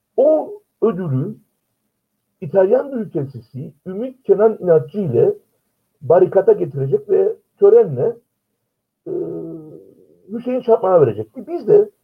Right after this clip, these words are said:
törende hazır bulunmak için davet edildik. Çakmak tarafından bütün karikatürcüler, bütün akrep yazarları, karikatürcüleri, e, Kutlu abi de dahil,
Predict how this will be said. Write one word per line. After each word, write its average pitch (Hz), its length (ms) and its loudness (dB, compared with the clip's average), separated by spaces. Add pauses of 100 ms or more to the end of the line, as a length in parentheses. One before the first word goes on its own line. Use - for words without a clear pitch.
(260)
törende 220 360 6
hazır 208 480 0
bulunmak 196 340 -4
için 208 140 -14
davet 208 220 4
edildik. 101 360 -14 (260)
Çakmak 196 320 -6
tarafından 208 440 -6 (520)
bütün 190 240 -10
karikatürcüler, 139 720 -2
bütün 147 220 -14
akrep 160 400 2 (340)
yazarları, 101 520 0 (460)
karikatürcüleri, 107 800 -4 (640)
e, - 40 -2 (460)
Kutlu 185 480 -6
abi 110 220 0
de 95 180 -8
dahil, 123 260 -4